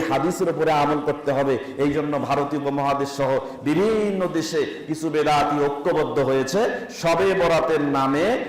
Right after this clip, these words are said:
নিসফু শাবানকে তারা শবে বরাত বানিয়ে এই দিনটা, এই রাতটা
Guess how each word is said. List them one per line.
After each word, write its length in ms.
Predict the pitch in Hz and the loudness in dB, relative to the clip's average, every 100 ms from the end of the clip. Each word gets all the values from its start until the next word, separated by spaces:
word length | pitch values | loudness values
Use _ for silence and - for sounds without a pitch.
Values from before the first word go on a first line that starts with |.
| - - | -10 -10
নিসফু 460 | 113 151 196 - 180 | -6 -4 -4 -2 -2
শাবানকে 800 | - 170 151 151 175 226 - 190 | -2 0 2 2 2 0 -2 -2
তারা 220 | 160 143 | -2 0
শবে 260 | 151 143 | -2 -2
বরাত 220 | 139 139 120 | 0 0 -2
বানিয়ে 380 | 135 135 135 | -2 -2 -2
এই 80 | 131 | -2
দিনটা, 500 | 127 131 123 139 131 - - | -2 -2 0 0 0 -6 -4
এই 120 | 120 | 0
রাতটা 540 | 123 127 - 175 - | 0 0 0 0 -2